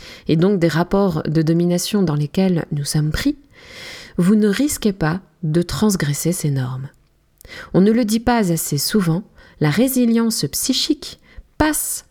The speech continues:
par la compréhension de la violence à laquelle on a affaire. En ce sens, les Lumières avaient raison de voir dans l'esprit critique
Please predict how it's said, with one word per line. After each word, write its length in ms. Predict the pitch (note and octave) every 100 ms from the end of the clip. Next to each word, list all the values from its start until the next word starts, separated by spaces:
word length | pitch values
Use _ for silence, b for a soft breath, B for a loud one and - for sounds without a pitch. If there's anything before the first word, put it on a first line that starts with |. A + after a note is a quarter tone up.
| _
par 160 | E3+
la 100 | D#3
compréhension 680 | D3+ A#3 A3+ A3+ F#3 - C4+
de 100 | A#3
la 120 | D#3
violence 500 | D3 D#3+ F3+ A#3 B3+
à 40 | E3+
laquelle 320 | D3+ G#3 G#3
on 120 | F3
a 80 | D#3
affaire. 580 | D#3 - D#3+ D#3+ - - _ _ _ _ B B B B -
En 100 | E3
ce 140 | F#3
sens, 460 | E3+ C#4 D#4+ - - B B -
les 140 | E3+
Lumières 640 | F3 G3+ G#3 G3 C4 C#4+ G#3
avaient 220 | F3+ D#3 D#3+
raison 340 | E3+ F#3+ C#4
de 100 | G#3
voir 280 | D#3+ G#3+ A3+
dans 100 | D#3
l'esprit 340 | F3 - A3+
critique 520 | A3+ D#3+ - C#4+ -